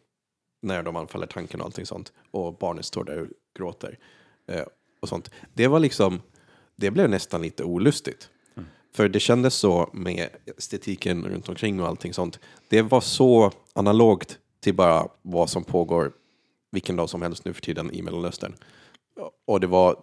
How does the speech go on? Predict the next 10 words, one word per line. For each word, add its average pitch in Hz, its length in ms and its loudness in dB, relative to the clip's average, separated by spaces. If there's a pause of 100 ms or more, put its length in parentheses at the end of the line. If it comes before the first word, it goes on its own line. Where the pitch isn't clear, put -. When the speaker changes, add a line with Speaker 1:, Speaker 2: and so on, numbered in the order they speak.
Speaker 1:
och 107 120 -6
det 92 320 -4
kändes 92 320 -4
inte 95 420 -8
heller 90 260 -2
som 92 160 -8
att - 120 -10
det 92 100 -12 (600)
fanns 92 380 -4
någon 92 260 -2